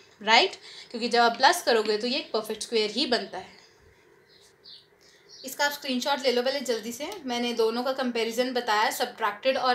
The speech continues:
added method का। अब subtracted में greatest number reason बता चुकी हूँ, कैसे trick भी बता चुकी हूँ, कैसे learn करना है, कैसे memorize रखना है, Added में least number। तो मैंने इनका solution बताया है, comparison का कंपैरिजन हो जाएगा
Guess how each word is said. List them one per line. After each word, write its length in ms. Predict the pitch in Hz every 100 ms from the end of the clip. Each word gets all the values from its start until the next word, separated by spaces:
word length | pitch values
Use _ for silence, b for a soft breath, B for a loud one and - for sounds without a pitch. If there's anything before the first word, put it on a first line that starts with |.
| 240
added 300 | 208 208 247
method 400 | 240 190 214 202
का। 220 | 208 254 - B B B B
अब 100 | 226
subtracted 760 | - 262 - 254 240 - 302 277
में 380 | 277 294 311 269
greatest 420 | 208 208 240 254
number 300 | 262 247 262
reason 340 | 233 233 226 214
बता 240 | 202 190
चुकी 260 | 196 240 262
हूँ, 160 | 285 294
कैसे 260 | 226 233 240
trick 320 | 233 247 - -
भी 100 | 254
बता 260 | 254 254 247
चुकी 240 | 262 262
हूँ, 100 | 269
कैसे 280 | 262 220 254
learn 240 | 247 247
करना 260 | 247 247 254
है, 120 | 330 -
कैसे 220 | 226 247
memorize 460 | 240 233 240 254 247
रखना 220 | 247 262
है, 140 | 320 B B B B -
Added 360 | 240 233 277 254
में 80 | 349
least 380 | 247 226 - 220
number। 300 | 196 185 -
तो 100 | 247
मैंने 200 | 262 285
इनका 200 | 277 294
solution 480 | 302 240 240 294 294
बताया 320 | 285 240 233
है, 140 | 381 - -
comparison 500 | 233 233 226 233 247
का 80 | 247
कंपैरिजन 540 | 247 233 226 226 269
हो 80 | 269
जाएगा 320 | 247 262 269